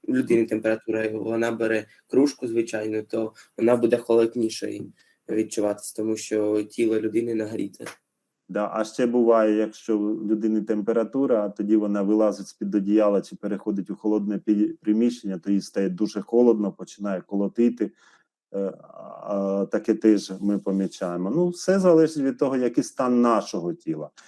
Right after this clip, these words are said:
Speaker 2: Від стану нашого тіла залежить. І та температура повітря, яка іншим здається нормальному, тому в кого температура, вона здається дуже холодною.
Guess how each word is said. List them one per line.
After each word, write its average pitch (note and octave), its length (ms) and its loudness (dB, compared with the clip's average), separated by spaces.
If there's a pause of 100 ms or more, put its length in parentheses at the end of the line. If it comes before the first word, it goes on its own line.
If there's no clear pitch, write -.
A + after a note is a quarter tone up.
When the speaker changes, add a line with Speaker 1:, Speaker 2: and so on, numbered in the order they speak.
(140)
Speaker 2:
Від G2+ 100 -8
стану C#3+ 320 2
нашого A#2+ 480 0
тіла G#2+ 340 2
залежить. F2 640 -4 (260)
І A2 160 6
та B2+ 280 0
температура A#2 640 0
повітря, A2+ 400 0
яка G#2 180 -2
іншим A2 320 -2
здається G#2+ 400 -2
нормальному, A2+ 760 -2 (220)
тому A#2+ 280 2
в - 80 -4
кого A2+ 240 0
температура, A2 760 0
вона G2+ 300 -2
здається F#2+ 480 -6
дуже F2+ 260 -14
холодною. D2+ 720 -6